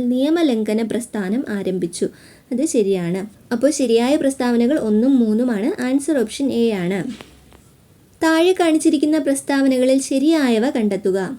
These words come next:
യൂണിസെഫിൻ്റെ എട്ടാമത് എക്സിക്യൂട്ടീവ് ഡയറക്ടർ കാതറിൻ റസൽ ആണ്. ശരിയാണ്. യൂണിസെഫിൻ്റെ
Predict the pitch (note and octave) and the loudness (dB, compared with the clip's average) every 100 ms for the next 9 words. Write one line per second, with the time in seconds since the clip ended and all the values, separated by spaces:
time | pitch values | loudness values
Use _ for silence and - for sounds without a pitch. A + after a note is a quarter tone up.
0 | - _ _ _ _ _ - D4 D#4 F4+ | -16 _ _ _ _ _ -6 0 2 2
1 | F#4 F#4 E4+ D#4 D#4+ B3+ G#3+ - D4 D4 | 2 0 0 0 2 2 0 -2 -2 0
2 | C#4+ C4+ - A#3+ C#4 B3+ C#4 C4 A#3+ G3 | 0 0 -2 -2 0 0 0 0 0 -2
3 | G#3 G#3 A3+ - A3+ A#3 A#3+ D4+ E4 C#4+ | -4 -4 -4 -4 -4 -4 -2 0 0 0
4 | G3+ - A3 F#3+ E3 F#3+ D3+ - - G3 | -4 -2 0 0 -2 -4 -4 -8 -6 0
5 | G3+ F3+ E3 F#3+ - - - - A3 A3 | 0 0 -4 -4 -6 -16 -16 -2 0 2
6 | A3+ G#3 A3 G#3+ | 0 -2 0 0